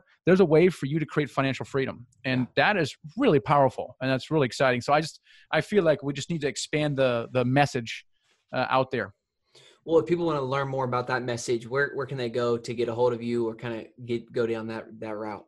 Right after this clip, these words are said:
Speaker 1: Yeah, uh, uh, the, the website is The Michael Blank. It's spelled B L A N K. So the michael blank dot com is our website. You can just Google apartment building investing. You can find me.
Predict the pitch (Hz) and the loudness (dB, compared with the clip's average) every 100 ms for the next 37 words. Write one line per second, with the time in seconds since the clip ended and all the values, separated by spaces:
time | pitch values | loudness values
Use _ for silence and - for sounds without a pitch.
0 | _ _ _ - 202 156 170 156 156 156 | _ _ _ 2 4 6 4 4 4 2
1 | 151 156 147 139 170 - 170 143 - 117 | 4 4 6 6 4 6 4 4 -2 -2
2 | 139 214 226 175 151 170 165 139 160 190 | 4 6 6 4 4 4 4 6 6 4
3 | - 131 - 143 135 131 147 139 135 127 | -2 -6 0 4 4 4 4 6 6 4
4 | 143 139 160 - _ _ _ _ - 123 | 4 4 2 -4 _ _ _ _ -2 0
5 | 117 151 151 147 135 143 143 131 139 139 | 2 4 6 4 4 4 4 2 4 4
6 | 131 123 120 135 - 139 127 131 120 151 | 2 2 2 2 2 2 2 0 0 0
7 | 139 123 151 143 127 143 139 123 139 - | 0 2 2 2 2 2 2 4 2 2
8 | 135 127 123 135 139 139 131 | -2 0 2 2 4 2 -2